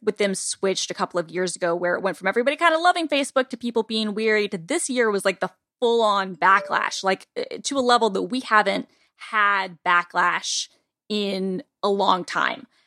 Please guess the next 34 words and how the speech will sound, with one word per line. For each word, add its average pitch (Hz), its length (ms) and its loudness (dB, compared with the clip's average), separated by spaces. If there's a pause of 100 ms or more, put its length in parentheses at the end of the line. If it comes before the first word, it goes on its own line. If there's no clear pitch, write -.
(240)
Uh, 208 360 2
and 262 120 2
I 277 80 0
think 277 220 -4
rightfully 214 360 0
so. - 440 0 (240)
They 214 160 0
are 214 60 -2
being 208 280 -6
hit - 360 -2
by, 190 840 0 (260)
you 208 100 -6
know, 185 280 2 (100)
F 262 120 0
T 220 140 -4
C, 190 320 -4
by, 180 380 2
by, 180 280 0 (100)
um, 180 220 2
you 196 120 -8
know, 180 160 0
attorneys 240 360 -4
generals 214 340 0
in, 190 120 -6
in, 185 200 -8
in 202 140 -8
various 196 300 -4
states. - 480 -2 (240)
Consumers 277 880 0
are, 214 500 0
you 220 100 -6
know, 202 260 2
um, 190 340 4
uh, 190 260 0